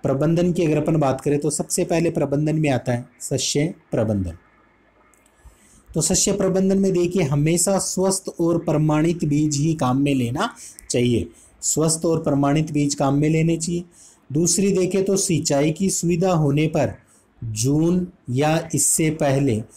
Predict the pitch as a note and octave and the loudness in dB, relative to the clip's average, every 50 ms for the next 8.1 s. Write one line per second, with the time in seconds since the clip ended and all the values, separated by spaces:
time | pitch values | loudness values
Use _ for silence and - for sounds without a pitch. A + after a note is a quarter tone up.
0 | - - _ _ _ - C#3 C#3+ C#3 C#3+ D3+ D3+ D3+ - F#3 F3 D#3 C#3+ C3+ C3+ | -20 -20 _ _ _ -4 -2 -2 0 0 0 0 0 0 0 0 2 2 2 2
1 | B2+ C3 C#3 C#3 C#3+ B2+ A#2+ B2 C3 C#3 C#3 C#3 - A2 G#2+ A2 A#2 B2+ B2 G2+ | 2 2 0 0 0 0 0 0 0 0 0 0 -2 -2 -2 0 0 0 0 0
2 | - - _ - - - - - _ _ - B2+ C3+ D#3 D3+ D3+ - C#3+ B2 - | -4 -8 _ -20 -20 -20 -20 -20 _ _ -4 -2 0 0 0 0 0 -2 -2 0
3 | - C3+ C#3 D3+ D3+ E3+ D#3 D3+ D#3+ D#3 - D#3 D3+ D3+ E3+ E3 - - E3 E3 | 0 0 0 0 0 0 0 0 -2 -2 -2 -2 0 0 0 0 0 -2 -2 -2
4 | D#3+ E3 D#3 D#3 D#3+ D#3 D3+ D3+ D#3 D#3 D#3 D3+ - E3 D#3 - D3+ C#3+ D3+ D3+ | 0 -2 -2 0 0 -2 -2 0 0 0 0 0 0 -2 -2 0 0 0 0 0
5 | D3+ D3 C#3+ C#3+ D3 C#3 A#2+ - - - - - _ - D#3+ D3+ D3+ E3+ E3+ F3 | -2 -2 -2 -2 -2 -2 -4 -4 -10 -20 -20 -16 _ -4 -4 -2 0 0 0 0
6 | F3+ F#3+ F#3 - D#3 B2+ A#2+ B2 C3 D3 D#3+ D#3 - F#3+ F#3 F#3+ - D3+ C#3 C#3+ | 0 0 0 0 0 0 2 2 2 2 2 0 0 0 -2 0 0 0 0 0
7 | E3 E3+ F3+ F#3+ F#3+ F#3 F#3 E3 D3+ D#3 E3 D#3 D#3+ D#3+ D#3 D#3+ - E3+ E3 C#3 | 0 2 2 0 0 0 0 -2 0 0 0 0 0 0 0 -2 -2 -2 -2 -2
8 | A#2+ A#2 | -2 -4